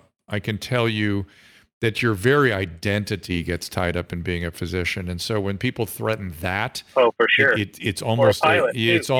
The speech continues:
Speaker 1: almost a, uh, it becomes a, a, a mortality kind of imp-, thing. <laughs> You know, it becomes something that's, that you fight against. Susan, you seem to wanna say something. I see you kinda leaning in. What?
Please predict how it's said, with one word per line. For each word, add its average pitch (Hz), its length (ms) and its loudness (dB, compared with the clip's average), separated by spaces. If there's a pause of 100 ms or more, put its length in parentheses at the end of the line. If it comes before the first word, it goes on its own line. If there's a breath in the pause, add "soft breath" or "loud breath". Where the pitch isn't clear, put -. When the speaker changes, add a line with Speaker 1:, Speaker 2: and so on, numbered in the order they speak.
Speaker 1:
almost - 280 0
a, 104 260 2
uh, 95 240 -2 (600 soft breath)
it 110 180 0
becomes 120 380 0
a, 101 400 2
a, 104 500 0
a 95 40 -2
mortality 107 800 0
kind 98 200 -2
of 98 120 0
imp-, 107 180 -2
thing. 113 360 -2
<laughs> - 20 -2
You - 60 0 (100)
know, 165 60 0
it 156 40 -4
becomes 151 280 -2
something 139 280 -2
that's, 110 220 -2 (360 loud breath)
that 113 220 -2
you 104 120 0
fight 110 320 0
against. 98 420 -2
Susan, 107 260 0
you 104 120 0
seem 101 180 -4
to 98 60 0
wanna 90 140 0
say 95 200 -2
something. 85 400 -8
I - 40 -6
see 92 160 -8
you 87 120 -2
kinda 87 240 -4
leaning 90 300 -2
in. 85 180 -4 (2250 loud breath)
What? 76 220 -4